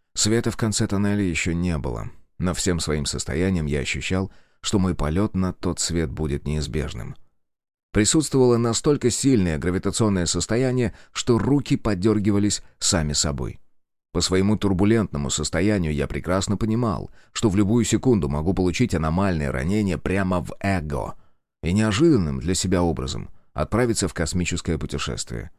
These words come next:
Финал диалога с самим собой приближался к своему логическому завершению. После того, как нужда была удовлетворена, я вышел из уборной и подошёл к зеркалу.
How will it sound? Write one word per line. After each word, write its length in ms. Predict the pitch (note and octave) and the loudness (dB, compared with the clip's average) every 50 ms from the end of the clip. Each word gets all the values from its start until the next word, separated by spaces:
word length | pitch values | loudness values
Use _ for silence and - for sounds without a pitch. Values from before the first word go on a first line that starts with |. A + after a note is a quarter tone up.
| - - _ _ _ _ _ - | -20 -20 _ _ _ _ _ -2
Финал 300 | G#2+ A2+ A#2 A2 G#2 F#2+ | 0 2 2 2 2 2
диалога 520 | G2 G#2 F#2+ G2 G#2+ A2 A2 G2 F#2+ F#2 | 2 2 4 4 4 4 4 4 2 0
с 80 | - - | 0 0
самим 280 | F#2+ F2+ F2+ F2 E2+ | 0 0 0 0 0
собой 400 | E2+ - E2 D2+ D2 F2+ G#2 A2 | 0 0 0 0 2 2 2 2
приближался 760 | - - E2+ C#2+ B1 C2 B1 C2 F#2 G2+ G2+ F2 - G2 E2+ | 2 0 -2 -2 -2 -4 -4 -2 0 0 0 0 -2 -2 -4
к 60 | - | -4
своему 320 | - C#2 D2 C#2+ C#2 C#2 B1+ | -4 -4 -2 -2 -2 -2 -4
логическому 840 | B1 C2 - D2+ E2+ F2+ - - F2 D#2+ - - F2+ E2+ E2 E2 | -4 -4 -4 -6 -6 -6 -6 -4 -4 -4 -4 -4 -4 -2 -2 -2
завершению. 840 | C#2+ C2+ C2+ C2 C#2 C2 - - - A1 G#1 G#1 G1+ G1+ A1 A1 - - - _ _ _ _ _ _ _ _ _ _ _ | -4 -4 -4 -4 -4 -6 -6 -6 -6 -6 -6 -6 -8 -8 -8 -10 -12 -16 -20 _ _ _ _ _ _ _ _ _ _ _
После 280 | - G2+ - - F#2+ | 0 0 2 2 2
того, 200 | E2+ G2 G2+ F#2+ | 2 2 2 2
как 180 | - F#2 E2+ - | 2 0 -2 0
нужда 380 | F#2+ G2 E2 D#2+ G2 G2+ D2+ | 0 0 0 2 2 2 2
была 260 | B1 - D#2 E2 D#2 C#2+ | 0 0 -2 -2 0 -2
удовлетворена, 760 | C2+ - C#2+ C2 C#2 C#2 - - E2 E2+ F#2 G#2 A2 G2+ - - - - _ - | -2 -4 -4 -4 -4 -6 -4 -2 -2 0 0 0 0 -2 -2 -8 -14 -18 _ -2
я 160 | - G#2 G#2+ | 0 0 4
вышел 360 | A2 A#2+ G#2 - - B1+ B1+ | 4 4 4 2 0 -2 -2
из 100 | C#2 E2+ | -2 0
уборной 540 | F#2 F#2+ B2 C#3 C3+ C3 C3 C3 B2 - - - - _ _ _ _ _ | 2 4 4 4 4 4 2 2 2 0 -4 -12 -20 _ _ _ _ _
и 80 | - G2+ | -2 0
подошёл 460 | - G2 E2+ D#2+ D2 - E2+ D2+ C#2+ | 2 2 0 0 0 0 -2 -2 -2
к 80 | C#2+ | -2
зеркалу. 540 | C#2+ D2 D2+ B1 - - - A#1 G1+ G1+ G1+ | -4 -4 -4 -6 -6 -8 -10 -10 -10 -10 -12